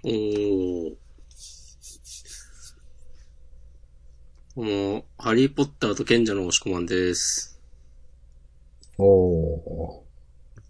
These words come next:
Speaker 1: 押し込まんの石の方が良かったかな。
Speaker 2: <laughs> ハリーポッターと押し込まんの石。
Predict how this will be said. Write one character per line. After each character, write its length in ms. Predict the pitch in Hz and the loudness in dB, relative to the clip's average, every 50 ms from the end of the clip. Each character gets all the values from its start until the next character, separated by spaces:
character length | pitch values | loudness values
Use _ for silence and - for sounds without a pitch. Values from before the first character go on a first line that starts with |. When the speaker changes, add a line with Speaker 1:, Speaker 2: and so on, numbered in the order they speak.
| - - - - - - - - - - - - - - - - - - - - - - - - - - - - - - - - - - - - - - - - - - | -20 -20 -20 -20 -20 -20 -20 -20 -20 -20 -20 -20 -20 -20 -20 -20 -20 -20 -20 -20 -20 -20 -20 -20 -20 -20 -20 -20 -20 -20 -20 -20 -20 -20 -20 -20 -20 -20 -20 -16 -6 0
Speaker 1:
押 120 | 127 120 | 4 6
し 140 | - - - | 6 6 6
込 80 | - | 4
ま 140 | 226 247 247 | 4 4 4
ん 80 | 247 240 | 4 4
の 100 | 233 - | 2 2
石 260 | - 202 - - 208 | 4 4 6 6 8
の 120 | 202 190 | 6 6
方 160 | - - 107 95 | 4 4 2 2
が 60 | 92 | 2
良 80 | 92 | 0
か 80 | - - | 0 -2
っ 40 | - | -4
た 80 | - | -4
か 120 | - - 73 | -8 -8 -8
な。 160 | 67 65 - - - - - - - - | -8 -10 -12 -18 -20 -20 -20 -20 8 8
Speaker 2:
<laughs> 1300 | 151 - - - - - - - - - - - 220 165 - 220 165 - 208 175 165 - 185 170 165 - - - - - - - - - - - - - - - - 170 - 240 - - - - - - - - - - - - - - | 8 10 10 4 -2 -4 -6 -8 -10 4 10 10 12 12 12 10 10 10 6 4 6 6 2 2 2 0 -10 -16 -16 -16 -16 -18 -18 -20 -20 -20 -20 -18 4 12 12 12 12 12 8 0 -2 -4 -4 -6 -8 -12 -14 -16 -18 -20 4 10
ハ 80 | 151 | 12
リ 140 | 147 147 147 | 12 12 12
ー 20 | 151 | 12
ポ 140 | - 175 | 12 12
ッ 60 | 165 165 | 12 12
タ 180 | - - 127 123 | 12 8 8 8
ー 60 | 120 | 12
と 80 | 143 | 12
押 120 | 135 127 - | 12 12 12
し 60 | - | 10
込 140 | - 123 120 | 6 8 8
ま 100 | 113 107 | 8 6
ん 60 | 104 | 6
の 100 | 101 98 | 4 2
石。 300 | 95 92 - - 82 - | 2 0 -2 -6 -6 -6